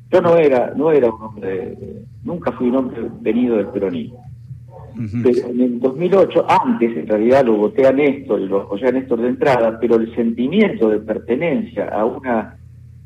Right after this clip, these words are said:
Speaker 1: a un emblema nuevo que tiene el peronismo en su interior como, como motor principal, pero que, pero que arrastra y a-, y,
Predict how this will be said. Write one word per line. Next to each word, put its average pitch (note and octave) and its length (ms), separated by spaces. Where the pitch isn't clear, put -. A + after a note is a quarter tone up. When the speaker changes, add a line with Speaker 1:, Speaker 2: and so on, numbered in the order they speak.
Speaker 1:
a A#2 120
un D3 180
emblema B2+ 560
nuevo A#2 800
que A2+ 120
tiene F#3+ 280
el B2+ 140
peronismo C3 480
en A2+ 120
su - 100
interior C3+ 500
como, F#2+ 580
como F2 440
motor G#2+ 420
principal, A2+ 760
pero B2 340
que, A#2 480
pero A2+ 300
que A2 140
arrastra A#2 720
y G#2+ 120
a-, G#2 200
y, G2+ 180